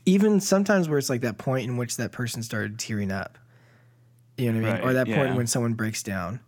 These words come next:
Speaker 1: that didn't have
Speaker 2: Hmm.
Speaker 1: anything to do with the story.
Speaker 2: Right.
Speaker 1: You know what I mean? But I'm
Speaker 2: Yeah.
Speaker 1: like, but it's, but it's one of those moments, like, you have to keep that in. And it is so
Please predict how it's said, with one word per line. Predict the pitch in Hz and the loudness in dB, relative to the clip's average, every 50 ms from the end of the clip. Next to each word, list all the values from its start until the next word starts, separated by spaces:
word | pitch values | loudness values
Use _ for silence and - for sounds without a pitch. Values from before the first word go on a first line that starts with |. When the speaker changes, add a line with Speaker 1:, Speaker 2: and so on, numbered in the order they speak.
| _ _ _ _ _ _ _ _ - | _ _ _ _ _ _ _ _ -10
Speaker 1:
that | 139 131 147 180 | -4 -2 0 2
didn't | 214 226 208 202 175 | 4 4 4 6 6
have | 175 185 - | 4 4 4
Speaker 2:
Hmm. | |
Speaker 1:
anything | 139 180 196 196 208 180 | 4 4 4 4 4 2
to | 156 135 | 2 4
do | 139 139 | 2 2
with | 139 127 - | 2 2 0
the | 104 | -4
story. | - - - - 135 104 78 67 60 78 131 - _ _ _ _ _ - - | -6 -6 -6 -6 -6 -6 -6 -6 -8 -10 -12 -14 _ _ _ _ _ -18 -12
Speaker 2:
Right. | - - - - - - _ _ _ _ - | -10 -8 -8 -8 -10 -14 _ _ _ _ -10
Speaker 1:
You | - 120 113 | -6 -4 -2
know | 113 | -2
what | 110 | 0
I | 110 | -2
mean? | 113 113 113 113 113 - - | -2 -2 -4 -4 -6 -6 -2
But | 143 127 123 | -2 0 0
I'm | 123 | 0
Speaker 2:
Yeah. | 123 123 | 0 0
Speaker 1:
like, | 120 117 113 - - 123 - | -2 -2 -4 -6 -12 -10 -6
but | - 127 120 | -2 0 0
it's, | 127 117 - - - - - _ _ _ _ _ - | 0 0 -2 -4 -4 -6 -10 _ _ _ _ _ -6
but | - 123 | -4 -2
it's | 131 123 - - | -2 -2 -2 -2
one | 135 135 131 | -2 -2 0
of | 127 | 0
those | 123 120 120 - | 0 -2 0 0
moments, | 139 165 185 175 127 98 - - - - | 2 4 4 4 2 0 -4 -6 -8 -8
like, | 110 110 113 | -8 -6 -8
you | 113 | -6
have | - 113 110 - | -6 -6 -8 -8
to | - | -10
keep | 107 120 113 - | -12 -12 -10 -10
that | 101 95 117 | -8 -8 -6
in. | 151 156 131 104 - - - - - - - - - - - - | -6 -6 -6 -8 -10 -14 -18 -20 -20 -20 -20 -20 -20 -20 -14 -6
And | - 147 143 135 131 127 117 - - _ | -2 0 0 0 0 -2 -4 -6 -8 _
it | - 131 135 139 | -2 0 2 4
is | 135 131 123 - | 2 2 0 -2
so | - - - 139 131 123 123 120 110 - | -4 -4 -4 -2 -2 -2 -2 -4 -6 -8